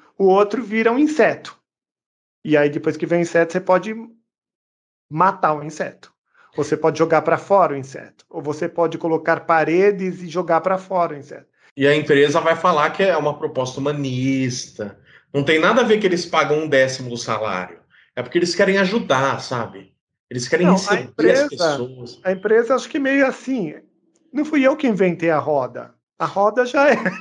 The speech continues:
Speaker 1: assim. A gente precisa re-, retirar o maior lucro, porque as empresas têm muitos gastos e muitas despesas." E tem mesmo. As empresas têm um lado dela fascínora de querer, eh,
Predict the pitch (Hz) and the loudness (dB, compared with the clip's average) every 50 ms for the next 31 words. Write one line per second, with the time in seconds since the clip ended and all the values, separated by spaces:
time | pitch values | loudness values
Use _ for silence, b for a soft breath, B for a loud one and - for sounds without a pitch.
0 | - - - 440 - - - 277 240 208 160 143 135 - B B B B B B | -6 -2 -2 -2 -2 -2 -2 0 0 0 0 -2 -6 -12 B B B B B B
1 | B B 190 185 180 185 196 190 - - - 208 208 - - 208 196 226 190 185 | B B -2 -2 -2 -4 -6 -8 -8 -6 -6 -6 -8 -8 -8 -2 0 0 2 2
2 | 254 190 180 190 165 160 190 190 190 - 185 180 185 202 208 202 190 190 190 196 | 2 0 0 2 2 0 0 -2 -2 0 2 2 2 2 2 2 2 2 4 4
3 | 202 214 240 247 240 247 277 302 - - - - - 165 - - 175 165 143 180 | 4 2 2 0 0 0 0 0 0 -2 -6 -4 -4 -6 -2 0 0 0 0 -2
4 | 170 - 180 185 196 214 233 - - 220 208 196 185 180 180 240 170 156 147 151 | -4 -2 0 2 2 2 0 -2 -6 -6 -4 -2 -2 -4 -4 -6 -8 -4 -2 0
5 | 156 175 185 185 185 175 147 151 147 147 151 151 156 170 156 175 180 - - 175 | 2 2 0 -2 -6 -10 -10 -10 -8 -8 -8 -8 -8 -10 -10 -12 -16 -12 -6 -4
6 | 170 160 143 120 131 113 - - 254 233 - 294 302 320 285 214 220 233 226 - | -4 -4 -4 -6 -10 -12 -8 -6 -4 -2 0 0 0 0 2 4 4 4 4 2
7 | 151 135 123 120 - _ _ b b b b b b b 160 156 165 185 175 185 | -2 -6 -10 -12 -16 _ _ b b b b b b b -2 -2 0 -2 -4 -2
8 | 185 180 196 208 214 247 226 226 - 247 277 277 262 220 190 180 175 165 165 156 | 2 4 4 4 4 2 0 -2 -2 -2 -2 -2 0 0 2 2 2 2 0 0
9 | 156 165 160 156 143 - 139 135 - - - 202 208 202 175 156 151 147 139 135 | 0 2 2 2 0 0 -2 -2 -2 -2 -2 0 0 0 0 0 0 0 0 -2
10 | 151 139 - - 160 160 151 156 160 151 143 139 139 - _ _ _ _ _ _ | -4 -8 -4 -2 -2 0 2 2 2 2 0 -2 -4 -10 _ _ _ _ _ _
11 | _ _ _ - - - - - - - 220 | _ _ _ -20 -18 -18 -16 -16 -14 -14 -16